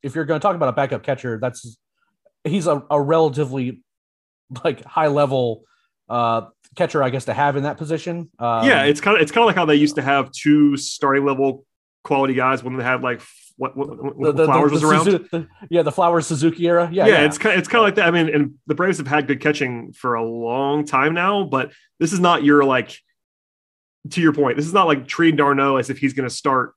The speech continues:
Speaker 2: seventy-five percent of the time. Like, you don't bring in Pena if you are planning to play d'Arnaud a hundred and twenty games. That's, that's not gonna happen.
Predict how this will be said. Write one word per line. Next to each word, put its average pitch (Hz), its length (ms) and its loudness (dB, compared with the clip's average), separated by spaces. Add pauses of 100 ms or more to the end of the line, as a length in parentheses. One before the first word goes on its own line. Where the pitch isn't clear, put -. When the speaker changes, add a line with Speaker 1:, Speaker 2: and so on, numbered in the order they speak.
(280)
Speaker 2:
seventy-five 135 360 -2
percent 123 180 -6
of 117 60 -6
the 110 60 -12
time. 113 280 0
Like, 120 160 -6
you 156 60 4
don't 185 160 2
bring 151 180 4
in 135 160 2
Pena 131 440 -2
if 127 220 -8
you 127 280 -4
are 123 160 -4
planning 131 380 -4
to 113 60 -10
play 131 180 -6
d'Arnaud 117 580 -4 (600)
a 127 60 -6
hundred 120 320 -4
and 104 60 -14
twenty 110 220 -8
games. 104 400 -12
That's, 127 140 -10
that's 139 180 -2
not 120 100 -2
gonna 113 120 -8
happen. 104 240 -12